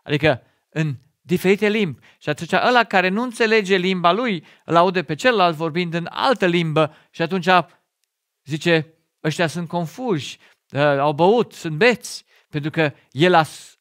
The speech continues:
aude limba lui, dar pentru că nu înțelege limba cealaltă, el, ă, nu știe ce vorbește celălalt în limba cealaltă, care o înțelege numai celălalt. Deci, capacitatea n-a fost dată ascultătorilor să asculte fiecare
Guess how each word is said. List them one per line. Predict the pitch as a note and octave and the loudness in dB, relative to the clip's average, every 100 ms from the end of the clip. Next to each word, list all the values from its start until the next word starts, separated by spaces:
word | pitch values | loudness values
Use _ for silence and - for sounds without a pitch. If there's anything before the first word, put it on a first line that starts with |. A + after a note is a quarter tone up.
| _ | _
aude | D3+ F#3+ C#4 G3+ | 2 4 2 2
limba | F3+ F3+ E3 | 2 2 2
lui, | F3+ B3+ F#3+ C#3+ _ _ | 2 2 -4 -6 _ _
dar | - D#3+ D#3 - _ | 0 2 2 -4 _
pentru | - D#3+ | -8 -6
că | D#3 D#3+ | -4 -2
nu | F3+ | -4
înțelege | D#3 E3 E3+ D3+ | -2 0 0 0
limba | D#3 D3+ D#3+ | -2 0 0
cealaltă, | B3+ B3+ G3+ F3+ F3 D#3+ - _ _ | 2 2 4 2 0 -2 -6 _ _
el, | - D3+ D#3 D3+ B2 _ _ _ _ | -2 2 2 2 -4 _ _ _ _
ă, | C3 C#3 C3+ A#2 _ _ _ | 0 2 0 -6 _ _ _
nu | - | -6
știe | F#3+ C4 | -4 -2
ce | B3 A3 | 0 0
vorbește | F3+ D#3+ D3 D3 | 0 -2 -4 -6
celălalt | C#3+ A#2 A2+ G#2+ | -6 -6 -6 -8
în | A#2+ | -8
limba | A2+ C3 A#2 | -8 -6 -6
cealaltă, | D#3+ C3+ A2+ - | -4 -4 -6 -14
care | G#2+ A#2 B2+ | -10 -6 -4
o | A#2 | -6
înțelege | A#2 C3+ C3 | -6 -6 -6
numai | B2+ D3 | -6 -8
celălalt. | D3+ F3 G#2+ - _ _ _ _ - _ | -6 -6 -8 -16 _ _ _ _ -20 _
Deci, | C3+ D#3+ - - _ _ _ _ _ _ _ _ _ | -2 -2 -4 -16 _ _ _ _ _ _ _ _ _
capacitatea | D#3 D#3 D3 D3+ C#3+ A#3+ G3+ | -2 0 0 -2 -2 0 0
n-a | D#3+ A3+ | 0 0
fost | B3+ B3 F3 | 0 -4 0
dată | G3+ G3 | 0 2
ascultătorilor | F3 D3+ E3 D3 C3 G3 G#3+ D#3 C#3 | 0 -2 -6 -8 -6 -4 -2 -2 -4
să | - | -4
asculte | C3+ F3+ D#3 | -6 -8 -8
fiecare | C#3 D#3 D3+ C#3+ C#3+ C#3 | -8 -4 -4 0 0 0